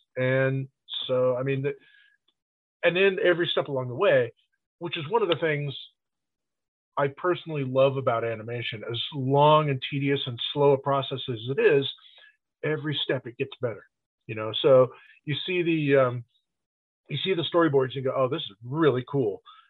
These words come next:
But after a while, you know, you shoot 'em on, you shoot 'em on a, on a story reel, and you cut it to sound, you cut it to music and dialogue and everything. And, and so you see it like an elaborate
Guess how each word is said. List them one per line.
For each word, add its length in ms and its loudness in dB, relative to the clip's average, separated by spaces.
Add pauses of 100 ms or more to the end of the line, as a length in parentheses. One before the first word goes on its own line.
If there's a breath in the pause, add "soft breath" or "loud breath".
(180 loud breath)
But 160 0
after 260 0
a 80 4
while, 220 2
you 100 2
know, 80 4
you 160 0 (140)
shoot 160 -2
'em 120 -2
on, 400 -2 (120)
you 180 -10
shoot 120 -4
'em 140 -2
on 120 2
a, 20 2
on 260 2
a 40 -2
story 300 -2
reel, 240 2
and 100 -4
you 120 -4
cut 140 -2
it 120 -4
to 140 -10
sound, 360 0
you 100 -10
cut 140 -6
it 80 -12
to 80 -12
music 380 -4
and 80 -20
dialogue 360 0
and 80 -8
everything. 360 -6
And, 140 -8 (120)
and 140 -10
so 60 -4
you 140 -4 (140)
see 80 -2
it 180 4 (480 loud breath)
like 200 2 (500)
an 120 -2
elaborate 480 2